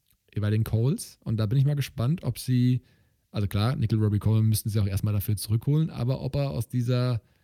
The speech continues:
Unit so ein bisschen mehr rausholen kann, als es Jim Schwartz am Ende gemacht hat.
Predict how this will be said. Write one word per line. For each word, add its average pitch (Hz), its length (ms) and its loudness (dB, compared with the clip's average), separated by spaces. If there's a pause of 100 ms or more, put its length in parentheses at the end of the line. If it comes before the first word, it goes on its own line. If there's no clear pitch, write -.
(180)
Unit 123 520 4
so - 80 2
ein 117 80 4
bisschen 117 260 0
mehr 110 300 2
rausholen 110 680 4
kann, 113 280 0
als 104 180 -4
es 104 180 -2
Jim 101 200 0
Schwartz 92 420 -4
am 50 100 -8
Ende - 220 -10
gemacht - 320 -10
hat. - 180 -14